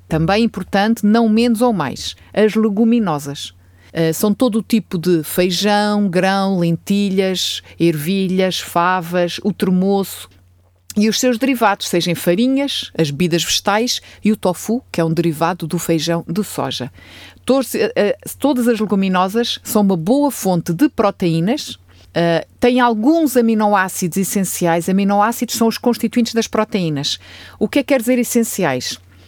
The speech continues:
As proteínas são constituídas por várias partes, que são os aminoácidos. Uns são essenciais, quer dizer que o nosso corpo não os consegue produzir, nós temos que os ingerir para termos essa fonte, e os não essenciais, mesmo que não os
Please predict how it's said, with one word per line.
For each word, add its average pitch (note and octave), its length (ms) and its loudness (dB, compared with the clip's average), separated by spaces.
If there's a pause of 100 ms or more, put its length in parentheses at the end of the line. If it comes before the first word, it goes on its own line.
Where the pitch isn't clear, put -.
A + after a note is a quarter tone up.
As - 100 -2
proteínas G#3+ 440 0
são G#3 120 -2
constituídas G3 580 -4 (300)
por F3 140 -2
várias E3+ 340 0
partes, - 540 -4 (560)
que - 80 -6
são D#3+ 120 -2
os D#3 120 -2
aminoácidos. E3+ 840 0
Uns C#4 240 2
são F#3+ 200 0
essenciais, F#3+ 760 -2 (320)
quer G#3 160 2
dizer G3 320 0
que - 120 -2
o - 20 4
nosso A#3+ 320 0
corpo G3 340 0
não G3 120 2
os F#3 80 -4
consegue F#3+ 480 -2
produzir, F3+ 400 0
nós G#3+ 160 0
temos G#3+ 200 0
que - 120 -6
os F3 100 -2
ingerir G3+ 560 0 (400)
para E3+ 220 2
termos E3+ 480 0
essa - 280 -2
fonte, A#3 460 -2 (320)
e F#3+ 100 2
os G#3 80 4
não B3+ 220 4
essenciais, A#3 720 0 (100)
mesmo B3 480 2
que - 80 -2
não G3+ 420 0
os F3+ 220 -2